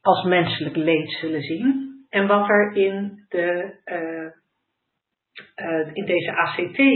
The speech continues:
als menselijk leed wordt gezien.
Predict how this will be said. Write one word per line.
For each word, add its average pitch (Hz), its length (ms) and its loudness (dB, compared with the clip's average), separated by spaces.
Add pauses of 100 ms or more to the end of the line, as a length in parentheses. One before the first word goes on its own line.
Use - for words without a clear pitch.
(540)
als 175 180 -4
menselijk 165 500 -4
leed 156 400 0
wordt 143 200 -4
gezien. 127 720 -6